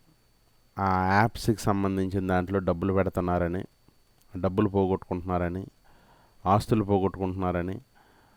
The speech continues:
చివరికి వారి ప్రాణాలే పోగొట్టుకుంటున్నారని నేను విన్నాను, కళ్ళతో కూడా చూశాను. ఈ పాటికి మీలో చాలామంది కూడా వాటి గురించి వినే ఉంటారు, చూసే ఉంటారు. ఈ విషయాన్ని పక్కన పెడితే,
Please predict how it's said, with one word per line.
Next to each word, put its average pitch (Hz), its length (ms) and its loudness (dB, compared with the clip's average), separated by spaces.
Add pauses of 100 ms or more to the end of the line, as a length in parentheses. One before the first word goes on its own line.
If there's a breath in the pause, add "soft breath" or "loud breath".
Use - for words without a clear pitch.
(480 soft breath)
చివరికి 113 300 4
వారి 98 220 4
ప్రాణాలే 117 840 6 (200)
పోగొట్టుకుంటున్నారని 98 1300 0 (420)
నేను 90 680 -4
విన్నాను, 92 480 -2 (960 soft breath)
కళ్ళతో 98 300 4
కూడా 92 200 -2 (120)
చూశాను. 98 460 -2 (280)
ఈ 95 80 -4
పాటికి 107 640 4
మీలో 98 320 4 (140)
చాలామంది 101 420 4
కూడా 101 420 2 (760)
వాటి 95 320 0
గురించి 101 460 2
వినే 92 260 4
ఉంటారు, 98 420 2 (100)
చూసే 92 180 -2
ఉంటారు. 90 480 -2 (1500 soft breath)
ఈ 117 80 4
విషయాన్ని 127 400 6
పక్కన 98 320 -2
పెడితే, 95 380 -2